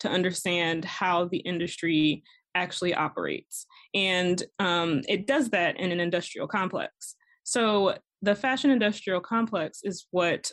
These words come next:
I consider to be the fashion industry's collaboration with the social and political systems of society,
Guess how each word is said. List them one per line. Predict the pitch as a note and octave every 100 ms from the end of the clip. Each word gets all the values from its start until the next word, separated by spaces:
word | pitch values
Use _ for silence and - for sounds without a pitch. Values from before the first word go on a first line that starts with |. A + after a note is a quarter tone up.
| -
I | G3+
consider | G#3 G#3+ G#3+ F#3
to | F3+ F#3
be | F#3+
the | F3+ F#3
fashion | - G3 G#3 F#3+
industry's | F3+ F3+ - - F3+ F3 F3+ - - - -
collaboration | - G3+ F3+ F3+ F3 F3+ C#4 C#4 E4+ - _ -
with | G3 F#3 F3 F3+ - _
the | F#3
social | - F#3+ F#3+ F#3+
and | F#3
political | - F3+ F#3 A#3+
systems | C4 A#3 C4+ C4
of | C4
society, | C4 C4 C4 C4